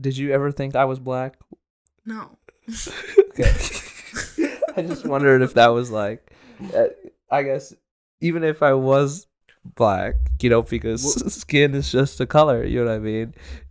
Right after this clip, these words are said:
Speaker 1: You would feel,
Speaker 3: <laughs>
Speaker 1: you would feel no, um,
Speaker 3: What, what,
Speaker 1: you
Speaker 3: what
Speaker 1: would, I don't feel like <laughs> you, I feel like you would disown me, you know what I mean?
Speaker 3: What,
Speaker 1: You,
Speaker 3: what
Speaker 1: you'd be like, because I would be that guy
Speaker 2: Right,
Speaker 1: that
Speaker 2: but
Speaker 1: everyone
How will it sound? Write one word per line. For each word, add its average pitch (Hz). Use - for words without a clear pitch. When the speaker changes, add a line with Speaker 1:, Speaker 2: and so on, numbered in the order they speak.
Speaker 1:
You 131
would 131
feel, 127
Speaker 3:
<laughs> -
Speaker 1:
you 143
would 147
feel 147
no, 131
um, 110
Speaker 3:
What, 143
what, 143
Speaker 1:
you 165
Speaker 3:
what 160
Speaker 1:
would, 160
I 151
don't 165
feel 160
like -
<laughs> -
you, 156
I 135
feel 151
like 147
you 147
would 143
disown 147
me, 120
you 127
know 127
what 127
I 127
mean? 139
Speaker 3:
What, 131
Speaker 1:
You, 165
Speaker 3:
what 196
Speaker 1:
you'd 170
be 165
like, 156
because 147
I 120
would 139
be 131
that 120
guy 120
Speaker 2:
Right, -
Speaker 1:
that 120
Speaker 2:
but -
Speaker 1:
everyone 135